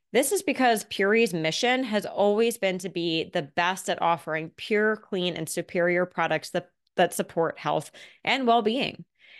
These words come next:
And what I think truly sets them apart is that they are fully transparent with their product testing. Every batch is third-party tested against more than two hundred contaminants and certified clean by the Clean Label Project.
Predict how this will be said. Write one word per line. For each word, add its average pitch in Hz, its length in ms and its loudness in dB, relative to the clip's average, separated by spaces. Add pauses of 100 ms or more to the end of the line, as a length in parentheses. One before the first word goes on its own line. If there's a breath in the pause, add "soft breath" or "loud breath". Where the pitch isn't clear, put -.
And 196 400 0
what 208 160 4
I 320 300 2
think 403 200 -2
truly 226 440 2
sets - 240 -4
them 220 160 -6
apart 190 500 -2
is 185 140 -4
that 185 160 -2
they 190 120 2
are 170 120 0
fully 208 480 -2
transparent 208 680 -2
with 170 120 -8
their 165 100 -2
product 160 400 -4
testing. - 480 -6 (500 loud breath)
Every 233 340 0
batch 185 380 -2
is - 180 -2
third-party 180 680 0
tested 160 420 -4
against 156 360 -6
more 170 180 -2
than 160 160 -6
two 240 320 -2
hundred 214 400 -2
contaminants 151 680 -2 (340 loud breath)
and 247 260 2
certified 214 520 2
clean 175 340 -2
by 160 120 0
the 151 100 -4
Clean 175 340 -6
Label 160 260 0
Project. - 600 -8